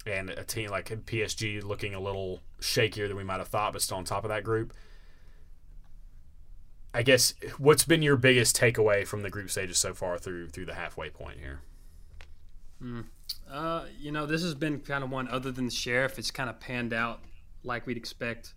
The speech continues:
Speaker 2: The dominant players have been dominant. Um, I think there's gonna be some really good games once we get into the group stage, or once we get into the knockout stages,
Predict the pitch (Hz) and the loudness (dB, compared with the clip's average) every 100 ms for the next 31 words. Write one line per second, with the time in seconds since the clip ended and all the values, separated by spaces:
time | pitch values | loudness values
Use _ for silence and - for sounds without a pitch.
0 | - 110 120 120 120 - 123 117 117 113 | -14 -2 0 0 -2 -4 -2 -2 -2 -4
1 | 110 110 110 110 113 113 117 - - - | -6 -6 -4 -2 -2 -2 -4 -8 -14 -16
2 | - - - - - - 120 120 113 110 | -16 -18 -20 -18 -16 -10 -4 -2 -2 -6
3 | - - - - - 127 147 147 127 139 | -8 -12 -14 -14 -12 -6 -4 -2 -2 -2
4 | 127 127 - 113 120 127 113 123 120 117 | 0 -2 -2 -2 2 2 0 0 0 0
5 | 123 117 113 107 - 120 - 117 113 107 | 0 2 2 -2 -4 -4 -4 -2 -2 -2
6 | 104 107 113 110 - 104 104 120 113 113 | -6 -4 -4 -4 -6 -6 -6 -6 -4 -4
7 | 120 117 113 110 113 113 113 110 104 - | -4 -2 -2 -4 -2 0 -2 -4 -8 -4
8 | 110 104 104 - | -4 -4 -6 -6